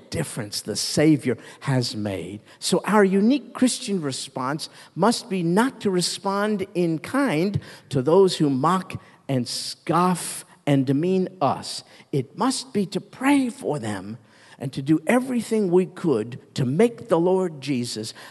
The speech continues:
high and lifted up in our own lives so that he becomes an issue, an unavoidable issue in their own life. So we should not, in my opinion, scoff at the scoffer,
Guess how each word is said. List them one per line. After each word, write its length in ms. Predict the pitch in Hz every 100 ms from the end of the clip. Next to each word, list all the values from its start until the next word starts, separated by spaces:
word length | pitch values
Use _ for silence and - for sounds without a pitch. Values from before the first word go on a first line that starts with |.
| -
high 380 | - 208 262 254
and 200 | 170 165
lifted 340 | 220 - 196
up 200 | 180 180
in 80 | 160
our 100 | 160
own 200 | 185 160
lives 680 | 151 139 110 120 139 - - - -
so 220 | - 143
that 180 | 123 117
he 80 | 143
becomes 460 | 127 123 143 113
an 160 | 110 110 -
issue, 560 | 240 - - 123 110 113 - - _ 131
an 100 | 123
unavoidable 880 | 127 117 104 175 226 190 143 135 -
issue 440 | 127 - 113 107 113 _ -
in 160 | 131 113
their 160 | 113 -
own 400 | 147 143 127 113 - - _ - 120 -
life. 640 | 131 135 78 - - -
So 220 | - 165 139
we 180 | 190
should 220 | 185 180 175
not, 340 | 233 160 -
in 100 | 139
my 180 | 139 131
opinion, 500 | 120 165 175 190 170 - -
scoff 720 | - - - 202 185 180 - -
at 200 | 143 -
the 80 | 123
scoffer, 960 | - - 196 175 165 127 113 165